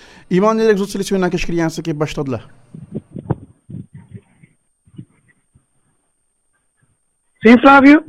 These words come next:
Speaker 1: De maneira que você seleciona as crianças que bastou de lá nesse, nessa atividade?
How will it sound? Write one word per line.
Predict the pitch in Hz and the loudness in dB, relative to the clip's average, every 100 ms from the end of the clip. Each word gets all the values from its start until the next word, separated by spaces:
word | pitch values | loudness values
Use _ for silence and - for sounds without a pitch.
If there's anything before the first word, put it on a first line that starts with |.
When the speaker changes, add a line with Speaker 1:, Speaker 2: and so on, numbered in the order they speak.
| - - | -14 -4
Speaker 1:
De | - | 2
maneira | 180 196 185 | 4 4 2
que | |
você | 180 | -2
seleciona | 202 180 180 170 | -2 -2 0 0
as | 165 - | -2 -4
crianças | 160 156 151 156 | -2 0 -2 -4
que | 151 | 0
bastou | 143 - | 2 2
de | 139 | 2
lá | 139 139 | 0 0
nesse, | 131 - 139 131 131 131 113 120 | -2 -4 -2 0 0 0 -2 -4
nessa | 123 127 | -4 -4
atividade? | 131 120 120 104 - | -6 -6 -4 -6 -8